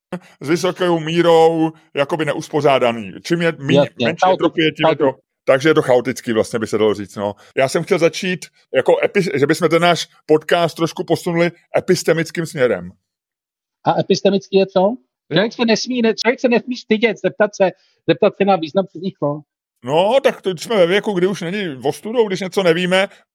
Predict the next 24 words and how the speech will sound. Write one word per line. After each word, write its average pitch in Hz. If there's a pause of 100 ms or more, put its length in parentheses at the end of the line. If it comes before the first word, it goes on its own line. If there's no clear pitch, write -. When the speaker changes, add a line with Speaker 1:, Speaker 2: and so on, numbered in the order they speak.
Speaker 1:
Hele, 196 (380)
po 202
padesátce, 170
to, 156 (140)
ty 180
to 196
zjistíš 180
brzo, 196
už 143
za 156
dva 156
měsíce. 165 (280)
Po 185
padesátce 196
to 190
není 202
tvoje 180
chyba, 151
že 139
něco 131
nevíš. 104 (220)
To 170
je 190
chyba 185